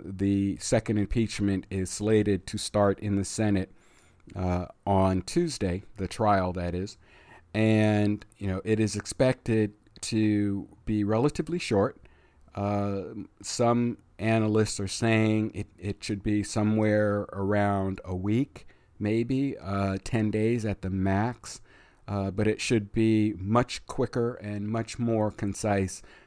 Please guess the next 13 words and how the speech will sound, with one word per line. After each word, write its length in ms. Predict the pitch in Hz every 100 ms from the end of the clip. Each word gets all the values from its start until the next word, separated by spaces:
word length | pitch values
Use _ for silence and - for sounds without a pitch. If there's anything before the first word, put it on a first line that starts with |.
| -
than 680 | 98 104 101 101 98 95 -
the 280 | 104 104 98 -
first 340 | 127 127 - -
impeachment 600 | 110 - 113 - 107 98
trial, 520 | - 101 95 92 90 - _ _ -
uh, 220 | 95 92 90
primarily 800 | - 113 110 123 127 110 104 104
because, 880 | 110 98 - 107 101 98 95 - -
uh, 200 | 92 92 -
it, 200 | 104 -
it 140 | 101
is 160 | 98 95
really 540 | 110 117 113 104 92